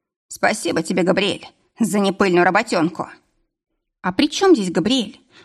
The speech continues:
Было предложено разойтись по домам. Ты первый заявил, что никуда не пойдешь, если уж пришел. А чем от тебя пахнет? Ты курил?" встряла Варвара. "Лучше спроси, что он курил", продолжал веселиться Владимир Владимирович.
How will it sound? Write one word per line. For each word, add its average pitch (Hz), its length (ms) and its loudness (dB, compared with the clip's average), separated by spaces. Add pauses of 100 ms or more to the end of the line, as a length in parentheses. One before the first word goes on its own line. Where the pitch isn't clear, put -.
Было 370 300 2
предложено 185 600 2
разойтись 180 420 -2
по - 80 0
домам. 311 400 2 (400)
Ты 403 100 0
первый 196 380 2
заявил, 185 560 0
что - 220 -2
никуда 208 340 2
не 196 120 0
пойдешь, - 540 -2 (220)
если 208 380 -2
уж - 140 -8
пришел. 233 420 -4 (520)
А 427 60 -8
чем 440 240 -2
от 330 120 2
тебя 247 180 -2
пахнет? - 420 -2 (320)
Ты 220 120 -2
курил?" 269 360 2 (380)
встряла 175 420 0
Варвара. 175 540 -2 (580)
"Лучше 190 380 2
спроси, 196 440 -2
что - 320 2
он 170 140 2
курил", 185 380 -2 (480)
продолжал 185 600 2
веселиться 180 520 0
Владимир 175 340 4
Владимирович. 170 800 0